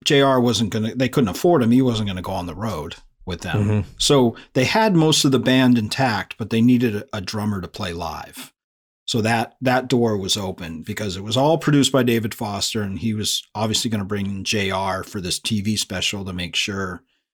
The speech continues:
Speaker 1: you know, it's, it's gonna be the best it can be. Uh, and, um, so I was, I was able to watch the J R footage, and I thought to myself, "Well, that's the last impression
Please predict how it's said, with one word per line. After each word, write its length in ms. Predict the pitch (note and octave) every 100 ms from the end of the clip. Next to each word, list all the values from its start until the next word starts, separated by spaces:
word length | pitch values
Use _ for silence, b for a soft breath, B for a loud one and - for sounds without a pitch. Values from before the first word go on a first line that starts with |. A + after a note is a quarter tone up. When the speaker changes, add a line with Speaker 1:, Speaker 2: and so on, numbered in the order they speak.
| _ _ _ _ _
Speaker 1:
you 100 | A#2
know, 300 | G2+ E2+ E2+ -
it's, 280 | F#2+ - -
it's 140 | F#2+
gonna 160 | - F#2+
be 120 | F#2
the 80 | F2+
best 280 | F#2+ F#2 -
it 80 | -
can 140 | F#2
be. 380 | G#2+ G2 F2+ - _ F2
Uh, 240 | F#2 F2+ - -
and, 340 | A#2 G#2+ G#2+
um, 400 | G2 F#2+ F#2+ F2+ _ _ _ _ _ B B B B
so 520 | - - C#3+ C#3 C#3 - -
I 420 | B2+ B2+ C3 C3+
was, 220 | C3+ C3+ - - _ _ _ _ -
I 160 | C3 F#3
was 180 | C#3+
able 300 | B2+ B2+ A#2
to 180 | A2 A#2
watch 440 | G2+ A2+ B2 B2 -
the 100 | G2+
J 220 | G#2 G2
R 200 | A#2 E3+
footage, 460 | - F#2 F2 - -
and 140 | C3
I 80 | A#2+
thought 300 | - C3 -
to 80 | D#3+
myself, 500 | B2 C3+ A2+ A2 - _
"Well, 140 | A#2 A2+
that's 320 | C#3+ E3+ -
the 120 | C#3
last 460 | A#2+ B2 B2 D3+ D#3
impression 760 | C3 - C#3 C3 - F2+ F#2+